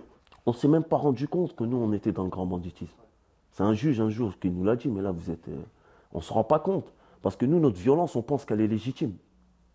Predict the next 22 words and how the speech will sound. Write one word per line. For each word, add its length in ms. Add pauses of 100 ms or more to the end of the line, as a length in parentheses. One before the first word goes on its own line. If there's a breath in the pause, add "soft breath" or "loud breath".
(200)
Tu 100
vois ? 240 (260 soft breath)
C'est 100
parce 200
que 100
nous, 120
on 260
croit, 280
on 140
lutte 220
contre 340
notre 180
condition 440
sociale. 560 (420 soft breath)
C'est-à-dire 400
que 160 (1500 soft breath)
nous, 240
quand 400
on 180
crée 280
des 140
crimes, 360